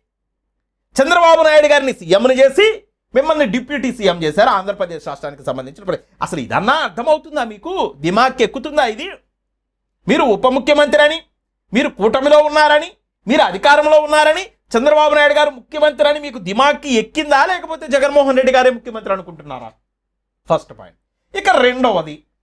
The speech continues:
"నా దగ్గర ఏం డబ్బులు ఉన్నాయి, ఎవరు మీ, మీ దగ్గర, మీ దగ్గర డబ్బులు ఎవరు అడిగారు?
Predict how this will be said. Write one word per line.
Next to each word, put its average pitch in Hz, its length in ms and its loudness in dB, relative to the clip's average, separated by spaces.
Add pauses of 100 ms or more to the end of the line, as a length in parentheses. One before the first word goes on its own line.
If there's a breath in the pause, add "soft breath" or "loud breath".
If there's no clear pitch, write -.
(720)
"నా 165 160 -2
దగ్గర 294 340 2
ఏం 302 80 0
డబ్బులు 247 240 -2
ఉన్నాయి, 214 460 -4
ఎవరు 254 240 2
మీ, 247 220 -12
మీ 240 140 -12
దగ్గర, 262 320 0
మీ 240 140 -10
దగ్గర 262 200 0
డబ్బులు 220 240 -2
ఎవరు 185 180 -2
అడిగారు? 131 320 -20